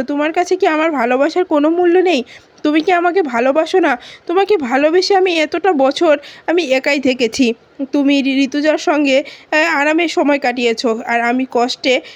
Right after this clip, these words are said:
এ, একা থেকেছি, কিন্তু আমি আর পারবো না অখিলেশ, আমি তোমাকে ছাড়া আর থাকবো না।" এরপরে মুক্তি মনে মনে ভাবে, "অখিলেশ, আমি তোমাকে আর ছেড়ে দেব না, তুমি আমাকে অনেক, অনেক কাঁদিয়েছো, এখন আমি তোমার কাছ থেকে সব কিছু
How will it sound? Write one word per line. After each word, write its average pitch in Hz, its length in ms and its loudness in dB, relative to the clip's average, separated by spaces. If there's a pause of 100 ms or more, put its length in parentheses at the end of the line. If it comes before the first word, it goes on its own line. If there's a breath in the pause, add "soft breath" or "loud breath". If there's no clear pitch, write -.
(140 loud breath)
এ, 311 100 2 (120)
একা 277 260 -2
থেকেছি, 254 500 -2
কিন্তু 269 220 -4
আমি 262 300 0
আর 262 180 2
পারবো 233 300 0
না 220 140 0
অখিলেশ, 233 380 -2
আমি 269 220 0
তোমাকে 294 320 -2
ছাড়া 311 300 0
আর 277 200 -2
থাকবো 226 380 -2
না।" 214 140 0 (380 soft breath)
এরপরে 247 380 0 (100)
মুক্তি 240 340 -2
মনে 247 240 0
মনে 269 220 0
ভাবে, 247 300 0 (360 loud breath)
"অখিলেশ, 233 440 0 (120)
আমি 247 200 -4
তোমাকে 269 420 -4
আর 233 180 -2
ছেড়ে 247 320 0
দেব 214 200 0
না, 214 120 2 (200)
তুমি 269 200 -2
আমাকে 294 280 0 (100)
অনেক, 294 280 -2 (140)
অনেক 330 280 -2
কাঁদিয়েছো, 240 560 0 (180)
এখন 220 280 -4 (400 loud breath)
আমি 254 200 0
তোমার 254 260 0
কাছ 254 220 -2
থেকে 311 220 -4
সব 302 220 -2 (100)
কিছু 311 200 -2